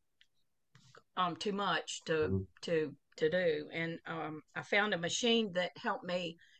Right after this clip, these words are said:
Speaker 1: do it, design the die plate to make 'em palatable. I mean, just, like, if these are served at parties or hostess luncheons
Speaker 2: Mm-hmm.
Speaker 1: or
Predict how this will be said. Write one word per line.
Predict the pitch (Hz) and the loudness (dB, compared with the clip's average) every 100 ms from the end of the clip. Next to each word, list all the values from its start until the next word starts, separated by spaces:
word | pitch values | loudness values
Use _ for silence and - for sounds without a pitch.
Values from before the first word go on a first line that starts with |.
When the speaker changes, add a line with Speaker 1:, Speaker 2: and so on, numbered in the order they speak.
| _ | _
Speaker 1:
do | 202 208 | 0 2
it, | 185 - 175 | 0 -4 -4
design | 175 180 196 185 | -2 0 2 2
the | 170 | 2
die | 156 180 180 - | 6 8 8 4
plate | 185 165 156 - _ _ | 0 0 -2 -8 _ _
to | - | -4
make | 175 170 170 | -2 -2 -2
'em | 156 147 - - - - - _ _ - | -4 -6 -12 -20 -20 -20 -20 _ _ 8
palatable. | 247 226 208 170 185 156 147 - - | 12 12 10 2 0 -2 -6 -8 -6
I | 202 | -2
mean, | 208 190 175 156 - | 0 -2 -4 -8 -6
just, | 185 165 - | -6 -6 -8
like, | 202 185 185 | -2 -2 -2
if | 160 | -4
these | - 220 196 | -2 -2 -2
are | |
served | 185 220 190 180 | -4 -2 -2 0
at | 170 | -2
parties | - 196 180 180 175 175 | -2 -2 0 -2 -2 -2
or | 160 151 - - - | -2 -4 -10 -18 -4
hostess | 196 185 - 175 | -2 -2 -6 -8
luncheons | 185 180 175 - 175 180 131 | -4 -4 -4 -4 -4 -2 6
Speaker 2:
Mm-hmm. | 110 | 8
Speaker 1:
or | 123 110 | 8 6